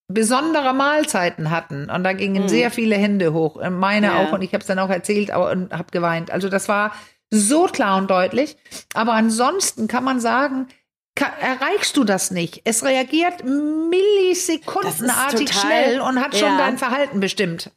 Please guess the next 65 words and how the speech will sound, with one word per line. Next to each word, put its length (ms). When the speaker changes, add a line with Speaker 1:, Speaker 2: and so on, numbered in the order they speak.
Speaker 2:
Das 200
ist 60
Speaker 1:
Fertig. 320
Speaker 2:
total 200
spannend, 600
was, 240
dass 200
du 80
das 200
sagst 260
mit 140
den 140
gemeinsamen 520
Mahlzeiten. 500
Da 80
komme 220
ich 100
ja 80
jetzt 220
nicht 160
umhin, 320
da 160
auch 140
drüber 260
nachzudenken, 640
wie 80
das 120
bei 60
Speaker 1:
Ah. 180
Speaker 2:
mir 140
immer 200
so 180
war. 240
Und 220
dann 180
habe 140
ich 160
ganz 260
schnell 200
gedacht, 380
interessant, 680
ich 180
bin 160
überhaupt 420
kein, 200
da 80
habe 120
ich 120
mich 200
gerade 300
neulich 480
mit 140
einer 140
Freundin 460
drüber 240
unterhalten, 400
ich 140
bin 100
überhaupt 380
kein 180
Fan 280
von 200
gemeinsamen 560
Mahlzeiten. 600
Speaker 1:
Nee. 360